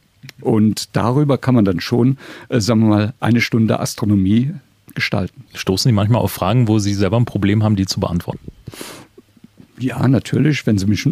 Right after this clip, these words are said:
Speaker 1: einfach nur fragen, was ist außerhalb unseres Universums oder was war vor dem Urknall, kann ich natürlich darauf antworten,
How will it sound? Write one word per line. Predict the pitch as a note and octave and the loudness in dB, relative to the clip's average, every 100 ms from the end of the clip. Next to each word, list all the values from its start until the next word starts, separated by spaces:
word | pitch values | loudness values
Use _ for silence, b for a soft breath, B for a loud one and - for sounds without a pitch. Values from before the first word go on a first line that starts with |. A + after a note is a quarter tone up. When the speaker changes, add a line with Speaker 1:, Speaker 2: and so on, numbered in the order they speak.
| - | 0
Speaker 1:
einfach | B2 C#3 | 0 2
nur | A2+ | 0
fragen, | G#2+ A2 A2 A2 | 0 -2 0 0
was | - G#2 | 0 -2
ist | - | -2
außerhalb | - A2+ A2 G#2+ | -2 0 0 2
unseres | G2+ G#2+ G2 | 0 0 -2
Universums | C#3+ F#2+ F#2 F#2+ C#3+ B2+ | -2 0 -2 0 0 0
oder | A2+ G2 | 0 0
was | G2+ A#2+ | -2 -2
war | |
vor | G#2 B2 | 0 0
dem | G#2 | 2
Urknall, | - F#2+ - A#2+ D3+ - B B B B B B B - | 0 -2 0 2 2 -2 B B B B B B B -4
kann | - C#3+ | 0 2
ich | E3 | 2
natürlich | E3 D3 C3+ - | 0 0 0 -2
darauf | B2 | -2
antworten, | - A#2+ - A#2+ A2+ A2+ | -2 -2 -2 -2 -2 -2